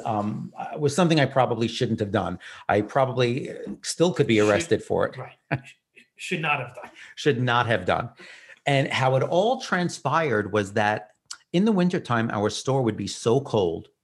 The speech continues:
Speaker 1: so cold. So especially the bathroom. So we had a heater in the bathroom. We had a really strong heater that worked great. Anyway, let's put that on the side for now. This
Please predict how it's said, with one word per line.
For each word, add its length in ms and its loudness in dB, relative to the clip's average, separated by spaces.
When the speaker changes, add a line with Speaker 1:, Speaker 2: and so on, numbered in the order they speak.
Speaker 1:
so 280 0
cold. 340 2
So 260 2
especially 480 -2
the 100 0
bathroom. 500 -2
So 160 -4
we 120 -4
had 160 -2
a 40 -2
heater 360 0
in 100 -6
the 80 -4
bathroom. 420 -8
We 100 -8
had 100 -2
a 40 0
really 380 2
strong 420 -2
heater 320 -2
that 240 0
worked 360 -2
great. 460 -6
Anyway, 640 2
let's 240 0
put 180 0
that 160 2
on 120 0
the 60 -4
side 320 0
for 120 -8
now. 160 -8
This 360 -12